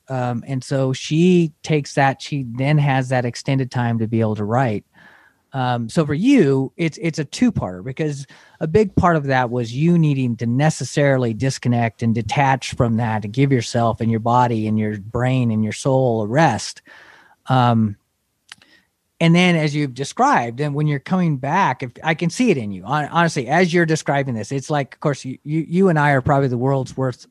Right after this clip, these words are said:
worst, uh, poker players. So, so we can <laughs> tell. But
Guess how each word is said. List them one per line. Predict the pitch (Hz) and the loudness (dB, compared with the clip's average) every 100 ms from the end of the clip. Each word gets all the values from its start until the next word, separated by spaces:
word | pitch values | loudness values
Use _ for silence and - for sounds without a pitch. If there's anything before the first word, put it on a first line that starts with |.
| - | -2
worst, | 143 143 - | 0 0 -2
uh, | 123 | -6
poker | 117 135 123 120 | -2 -4 -4 -6
players. | 120 98 - | -8 -8 -4
So, | 160 156 | -4 -2
so | 190 | 0
we | 185 214 | 2 2
can | 220 | 2
<laughs> | - | 2
tell. | 196 180 - | 0 0 -2
But | 180 165 - 539 254 415 - - | -2 -2 4 2 4 4 4 -2